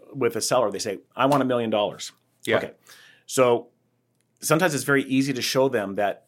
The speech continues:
Speaker 1: the only person who's gonna buy this is an all-cash buyer.
Speaker 2: Right.
Speaker 1: Now, there might be somebody who has a million dollars who will buy it, but nobody who has two hundred fifty thousand dollars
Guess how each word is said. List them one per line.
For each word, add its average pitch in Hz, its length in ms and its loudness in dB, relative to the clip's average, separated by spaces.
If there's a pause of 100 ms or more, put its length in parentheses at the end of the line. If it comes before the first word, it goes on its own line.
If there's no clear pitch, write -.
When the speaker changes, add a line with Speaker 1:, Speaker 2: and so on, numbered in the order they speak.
(160)
Speaker 1:
the 107 240 -6
only 156 260 2
person 156 360 -4
who's 123 120 -4
gonna 117 160 -2
buy 107 280 -2
this 69 340 -10 (360)
is 104 120 -8
an 110 60 -6
all-cash 110 460 -2
buyer. 85 300 -10 (460)
Speaker 2:
Right. 95 120 -6
Speaker 1:
Now, 107 60 -4
there 117 120 -2
might 151 280 0
be 208 140 -2
somebody 107 460 -2 (100)
who 123 100 0
has 110 120 0
a 110 40 -4
million 131 220 2
dollars 131 300 0
who 117 100 -8
will 104 80 0
buy 113 200 2
it, - 160 -12 (400)
but 110 160 0
nobody 123 520 4
who 101 120 -6
has 101 240 -4
two - 180 -6
hundred 131 140 -2
fifty 120 140 -10
thousand 127 400 -2
dollars 69 500 -14